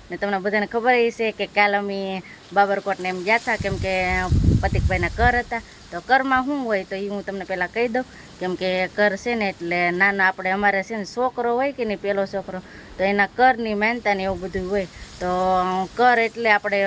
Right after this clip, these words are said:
બાળ વાળ આપણે હોય કે નહીં તો ઈ આપણે, અ, વાળ કટિંગ ન કરી શકીએ એમ. જે આપણે પહેલા વહેલા કર થાય પછી જ વાળ કટિંગ થાય. તો અટાણુંથી અમારા પતિકભાઈના કોઈ દી વાળ કપાવાય નહોતા કે કાંઈ ટકોય નહોતો કરાવ્યો. હવે છે ને આપણે પતિકભાઈના વાળ કપાવી શીખશું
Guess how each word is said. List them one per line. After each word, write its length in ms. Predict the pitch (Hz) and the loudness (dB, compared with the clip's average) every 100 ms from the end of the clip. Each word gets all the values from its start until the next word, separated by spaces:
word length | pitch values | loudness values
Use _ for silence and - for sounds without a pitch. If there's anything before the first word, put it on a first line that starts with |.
| 190 175 - - | 0 -4 -18 -16
બાળ 380 | 170 202 226 220 | -2 4 4 4
વાળ 200 | 214 214 | 2 2
આપણે 260 | 214 208 208 | 2 0 -2
હોય 180 | 226 285 | -2 -6
કે 160 | 240 | -6
નહીં 200 | 214 196 | -6 -6
તો 60 | 196 | -6
ઈ 140 | 202 | -4
આપણે, 240 | 214 214 220 | -4 -2 -2
અ, 680 | 214 208 - - 196 196 | -2 -2 -10 -14 -2 0
વાળ 280 | 190 240 247 | 6 6 6
કટિંગ 440 | 220 262 262 262 269 | 0 -4 -2 -4 -2
ન 80 | |
કરી 300 | 262 226 226 | -2 -4 -8
શકીએ 260 | 185 185 185 | -12 -10 -6
એમ. 200 | 202 190 | -6 -6
જે 300 | 165 196 240 | -6 -2 2
આપણે 260 | 233 226 220 | 2 2 -2
પહેલા 280 | 240 240 233 | 0 2 4
વહેલા 180 | 220 | 4
કર 260 | 208 233 254 | 0 2 0
થાય 260 | - 262 254 - - - | 2 -2 -2 -10 -16 0
પછી 340 | 247 277 294 | 0 0 -2
જ 80 | 240 | 0
વાળ 440 | 240 214 214 233 | 0 2 4 4
કટિંગ 340 | 220 220 208 190 | 4 -6 -6 -6
થાય. 180 | 196 180 | -6 -6
તો 100 | 185 | -6
અટાણુંથી 340 | 190 226 220 | -2 -2 0
અમારા 220 | 220 214 | -2 -2
પતિકભાઈના 440 | 233 226 185 220 208 | -4 -6 -2 0 0
કોઈ 100 | 208 | 0
દી 80 | 202 | 2
વાળ 280 | 196 214 202 - - | 4 4 0 -12 -8
કપાવાય 440 | 226 262 240 233 | 0 2 4 2
નહોતા 340 | 202 208 - 196 - - - - | 0 -4 -6 -10 -10 -18 -18 -12
કે 100 | 196 | -4
કાંઈ 200 | 220 214 | -2 2
ટકોય 300 | 254 247 220 | 0 2 -2
નહોતો 220 | 196 175 | -2 -6
કરાવ્યો. 400 | 180 180 180 190 - | -4 -2 -2 -6 -10
હવે 280 | 185 226 277 | -4 2 2
છે 100 | 277 | 2
ને 100 | 247 | 2
આપણે 200 | 226 202 | 2 2
પતિકભાઈના 720 | 208 233 233 214 - 214 196 190 | -4 -4 -6 -8 -2 0 2 2
વાળ 200 | 202 196 | 2 2
કપાવી 480 | 214 247 247 247 | -4 -2 0 0
શીખશું 300 | 240 - 254 | -4 -8 -12